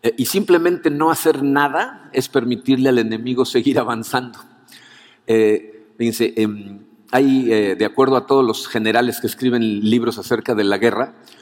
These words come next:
hay cuatro cosas que necesita saber, eh, un general para ganar sus batallas. Necesita conocer el terreno en el que se va a librar la batalla, necesita conocer las armas que cuenta, con las que cuenta para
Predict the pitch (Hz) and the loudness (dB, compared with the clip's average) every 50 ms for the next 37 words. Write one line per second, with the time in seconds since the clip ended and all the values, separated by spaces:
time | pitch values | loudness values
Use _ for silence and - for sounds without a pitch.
0 | - _ - 113 110 - 147 151 - - 147 - - 151 147 - - 139 - - | -20 _ -6 -6 -2 0 0 0 0 0 -2 0 2 2 2 2 0 -4 -4 -2
1 | - 135 123 113 110 107 - - - 120 120 120 120 131 127 120 - - - - | 0 0 0 0 -2 -8 -10 -10 -8 -4 -2 0 0 0 0 -2 -6 -16 -20 -20
2 | - - _ - 120 113 - 139 139 - - 127 123 123 131 127 123 - 123 113 | -20 -20 _ -2 -2 0 2 0 0 0 0 0 2 2 0 0 0 0 0 0
3 | 107 107 110 113 123 120 110 - - 120 104 101 107 107 - - 123 117 120 110 | 0 0 -2 -2 -2 -2 -4 -6 -8 -12 -8 -6 -6 -4 -2 -2 -2 0 0 -2
4 | - - - - - _ _ - - - - - _ _ _ - 117 123 - - | -4 -6 -14 -18 -20 _ _ -20 -20 -20 -20 -20 _ _ _ -4 -4 -2 -2 -2
5 | 156 - 135 123 117 - 147 143 143 139 139 - 131 110 104 113 135 135 135 139 | -2 -2 -2 -4 0 2 2 2 2 2 0 0 0 0 2 2 0 0 0 -2
6 | 151 165 151 - 131 113 110 104 104 101 - 110 107 101 - - 110 117 123 123 | -4 -4 -6 -6 -4 -2 -2 0 -2 0 0 0 -2 0 0 -2 0 2 2 2
7 | 120 110 107 101 107 113 110 117 110 101 101 - - 120 120 117 139 156 - - | 2 2 0 0 0 0 0 0 -2 -2 -2 -2 0 0 2 2 0 -2 -4 -8
8 | - - _ - - - _ _ _ _ - 107 107 - 127 - - 135 131 - | -20 -20 _ -20 -20 -20 _ _ _ _ -8 -6 -4 -2 -2 -2 0 0 0 0
9 | 165 156 - - - - 135 120 113 - 139 131 135 131 - - - 143 135 135 | 0 0 -2 -4 -4 -2 -2 0 0 0 2 4 4 4 2 2 2 0 0 0
10 | 143 147 160 139 - - - - - - - - 113 95 - 131 131 123 123 120 | -2 -4 -4 -4 -6 -8 -10 -12 -14 -16 -12 -10 -10 -4 0 0 2 2 0 -2
11 | - 170 180 - - - 101 104 107 101 - 113 104 - 123 127 123 131 117 - | -4 -6 -6 -6 -6 -6 -4 -2 -2 -2 -2 -2 -2 0 -2 -4 -2 -4 -6 -4
12 | 110 107 104 98 - - - - _ | -2 -2 -2 -2 -4 -10 -20 -20 _